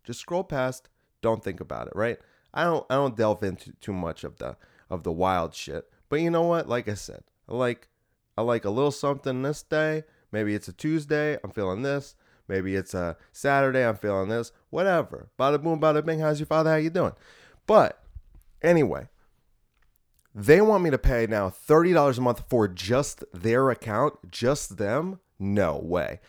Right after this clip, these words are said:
And I know sometimes some of 'em are friends. It's like Riley Reid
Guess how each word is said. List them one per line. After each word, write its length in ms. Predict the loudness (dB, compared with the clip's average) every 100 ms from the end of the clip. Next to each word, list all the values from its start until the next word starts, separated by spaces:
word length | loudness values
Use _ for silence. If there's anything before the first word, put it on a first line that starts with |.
| _
And 120 | 0
I 100 | 2
know 200 | 4 4
sometimes 680 | 2 2 -2 0 -2 -2 -4 -10 _
some 240 | -2 2
of 100 | 2
'em 100 | 2
are 100 | 0
friends. 580 | 0 0 0 -2 -10 -20 _ _
It's 100 | -2
like 220 | -2 -2 _ -6
Riley 460 | 2 4 4 2
Reid 540 | 2 2 2 0 -2